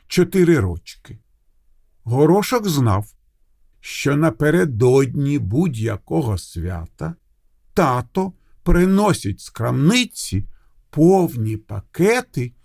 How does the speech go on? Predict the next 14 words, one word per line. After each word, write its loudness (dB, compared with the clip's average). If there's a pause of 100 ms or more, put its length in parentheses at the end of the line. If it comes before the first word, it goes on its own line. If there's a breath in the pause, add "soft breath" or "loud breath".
(160)
нових 0
продуктів. -4 (760)
Отже, 2 (160)
невдовзі 2
до -4
холодильника -2 (160)
заїдуть -2 (200)
нові 0
мешканці -6 (160)
та 0 (120)
заховають -2 (100)
за 2
собою 2 (180)
старожилів. -2